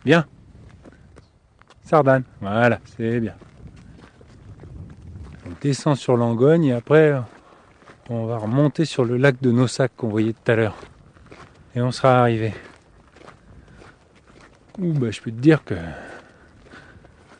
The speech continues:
je commence à en avoir plein les jambes. Hein ?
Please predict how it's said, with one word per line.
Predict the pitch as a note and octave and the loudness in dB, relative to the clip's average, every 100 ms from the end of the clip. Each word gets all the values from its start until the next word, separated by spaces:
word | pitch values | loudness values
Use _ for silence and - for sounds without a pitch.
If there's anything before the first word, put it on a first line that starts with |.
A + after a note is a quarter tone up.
| _ _ _ - - | _ _ _ -20 -20
je | - | -12
commence | A#2 C3+ - | -6 -4 -4
à | |
en | B2+ | -2
avoir | B2 | -2
plein | - C#3 | 0 0
les | C#3 A#2+ | 2 0
jambes. | G#2 F2+ F2 - - - - - - - _ _ - - _ - - - - - | -2 -8 -12 -18 -20 -20 -20 -20 -20 -20 _ _ -20 -20 _ -20 -20 -20 -18 0
Hein ? | B2 D#3+ | 4 4